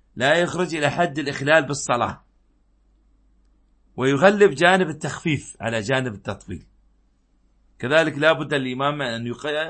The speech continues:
أن يقيم وزنا للأمور الطارئة، يخفف الصلاة فيها كشدة الحر أو برد شديد على الناس، كما خفف النبي صلى الله عليه وسلم لبكاء الصبي،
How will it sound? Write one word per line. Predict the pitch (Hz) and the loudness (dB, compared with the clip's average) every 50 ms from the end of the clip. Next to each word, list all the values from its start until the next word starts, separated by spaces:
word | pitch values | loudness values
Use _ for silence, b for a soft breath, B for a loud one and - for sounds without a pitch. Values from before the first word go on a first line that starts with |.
| - | -6
أن | - 135 143 | -8 -6 -6
يقيم | 135 135 139 151 160 151 | -6 -6 -4 -4 -2 0
وزنا | 147 139 160 185 190 170 175 185 | 2 4 6 6 4 4 2 -2
للأمور | 180 156 143 143 139 143 151 156 160 160 156 | 0 0 0 0 0 0 0 0 0 0 0
الطارئة، | 147 - 151 143 135 120 113 113 92 90 90 - _ _ _ _ _ _ _ _ _ _ _ _ _ _ _ - | 0 2 4 6 6 6 4 2 -2 -4 -6 -10 _ _ _ _ _ _ _ _ _ _ _ _ _ _ _ -16
يخفف | - - 127 143 139 - 135 | -8 -4 -4 -4 -2 -2 -6
الصلاة | 104 104 - - 104 113 131 135 139 143 | -6 -6 -8 -6 -2 2 2 4 4 2
فيها | - - 113 117 120 107 110 90 - - _ _ _ _ _ _ _ _ - | 0 -2 -4 -2 -2 -2 -4 -6 -8 -12 _ _ _ _ _ _ _ _ -14
كشدة | - 104 - - 113 90 117 110 - 87 | -10 -8 -6 -6 -6 -6 -8 -10 -10 -10
الحر | 85 - 120 - - 113 - - _ _ _ _ _ _ - | -8 -4 -2 -2 -2 -4 -6 -14 _ _ _ _ _ _ -12
أو | - 98 98 | -10 -10 -6
برد | 82 127 135 139 123 107 - _ _ _ _ _ _ _ | 0 2 2 2 2 -2 -8 _ _ _ _ _ _ _
شديد | - - - 107 92 135 143 139 - | -14 -10 -8 -6 -2 0 0 0 0
على | - 120 120 117 | -2 -2 -2 -2
الناس، | 113 110 120 139 147 139 143 - - - _ _ _ _ _ _ _ _ _ _ _ _ _ _ _ - | -2 -2 0 2 2 2 0 -2 -10 -14 _ _ _ _ _ _ _ _ _ _ _ _ _ _ _ -8
كما | - 123 120 123 | -6 -4 -2 -2
خفف | 120 - 165 156 - 156 135 107 | -2 0 -2 -2 -2 -2 -4 -4
النبي | 127 117 117 117 117 110 127 | -4 -6 -4 -6 -6 -6 -6
صلى | 117 - 120 | -6 -6 -8
الله | 110 101 - | -8 -6 -6
عليه | 135 139 | -6 -6
وسلم | 160 175 175 170 170 | -4 -6 -6 -4 -4
لبكاء | 170 165 180 180 208 214 208 180 | -4 -4 -4 -2 0 0 0 0
الصبي، | 180 - - 180 160 170 170 165 | 0 2 0 0 0 0 -6 -8